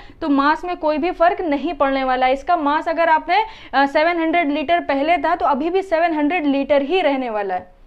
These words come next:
ओके, तो ये हमारा सिस्टम जो है, ये हमारा क्लोज सिस्टम है। अब जनरल एग्जांपल्स अगर हम लोग देखें, अगर मैं आपसे जनरल एग्जांपल की बात करूं, तो एक कोई भी रिजिड कंटेनर ले लिए,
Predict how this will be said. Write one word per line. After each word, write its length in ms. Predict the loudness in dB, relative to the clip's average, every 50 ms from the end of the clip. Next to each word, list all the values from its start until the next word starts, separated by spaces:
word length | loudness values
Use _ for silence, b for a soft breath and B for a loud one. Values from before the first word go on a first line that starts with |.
| -20 -20 _ -20 -20 -20 -20 -20 -20 -20 -12 -4
ओके, 240 | -2 0 2 2 2
तो 360 | 0 -2 -8 -18 -6 -2 0
ये 240 | 0 2 2 2 2
हमारा 360 | 2 2 0 2 2 4 4 2
सिस्टम 440 | 2 -2 -10 -10 -2 0 0 0 0
जो 120 | 0 0
है, 140 | 0 2 2
ये 60 | 2 2
हमारा 300 | 2 4 4 2 2 0
क्लोज 280 | -2 -2 -2 -2 -2
सिस्टम 400 | -2 -6 -8 -4 -4 -2 0 2
है। 120 | 0 0 0 B B B B -2
अब 160 | 0 0 2
जनरल 340 | 2 2 4 4 4 2 2
एग्जांपल्स 460 | 0 0 0 0 0 0 -2 -2 -2
अगर 200 | 0 0 0 0
हम 140 | 0 0 -2
लोग 100 | -2 -2
देखें, 320 | 0 0 0 0 0 -2 -2 -4 -10 -20 -20 -20 -20 -20 -20 -20 -20 -20 -20 -20 -20 -20 -20 b b b b b b b b
अगर 220 | 0 0 2 2 2
मैं 140 | 2 2 4
आपसे 360 | 2 2 2 0 -2 -2 -2 -2 -4 -10 -12 -4
जनरल 360 | 0 2 2 2 2 2 2
एग्जांपल 440 | 0 0 -2 -2 -2 -2 -2 -2 -2
की 100 | -2 -2
बात 240 | -2 -2 -2 -4
करूं, 220 | -4 -4 -4 -4 -6 -8 -12 -18 -12 -10
तो 80 | -8 -6
एक 260 | -4 -4 -6 -6 -4 -4
कोई 120 | -2 -2
भी 120 | 0 0
रिजिड 320 | 0 0 0 0 -2 -2 -2
कंटेनर 420 | -2 -2 0 0 0 0 0 0 0
ले 120 | -2 0
लिए, 240 | 0 0 0 -2 -4